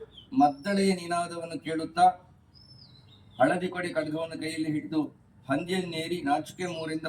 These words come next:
ಪೂರ್ವ ದಿಕ್ಕಿಗೆ ತೆರಳುವನು. ಈತನುಂಡ ಪದಾರ್ಥಗಳು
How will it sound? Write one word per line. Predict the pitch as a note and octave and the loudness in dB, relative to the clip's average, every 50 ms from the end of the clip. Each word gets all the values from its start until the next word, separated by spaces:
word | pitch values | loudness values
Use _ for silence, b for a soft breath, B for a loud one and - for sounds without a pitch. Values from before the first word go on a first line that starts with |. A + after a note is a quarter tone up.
| - - | -8 -6
ಪೂರ್ವ | C#3+ D#3+ E3+ F3 D#3 C#3+ | -8 -6 -6 -6 -6 -6
ದಿಕ್ಕಿಗೆ | C#3+ - D#3+ D3+ E3 D#3 C#3+ | -4 -2 -2 -4 -4 -4 -4
ತೆರಳುವನು. | C#3 C3+ C3+ B2+ B2 A#2+ A#2 C3 - - - - - - - - - - - - - - - - - - - - - - - - - - - - - - - - - - - E3 G3 | -4 -4 -4 -4 -6 -8 -10 -12 -18 -20 -20 -20 -20 -20 -20 -20 -20 -20 -20 -20 -20 -20 -20 -20 -20 -20 -20 -20 -20 -20 -20 -20 -20 -20 -20 -20 -20 -20 -20 -20 -18 -6 0 0 0
ಈತನುಂಡ | G3+ G3 G3+ G3 F#3 F#3 F3 E3+ F3 D#3+ | 2 2 2 2 2 2 2 0 -2 -2
ಪದಾರ್ಥಗಳು | D#3+ E3 E3+ E3 D#3 - E3 D#3+ D#3 | 0 0 0 -2 -2 -4 -4 -4 -4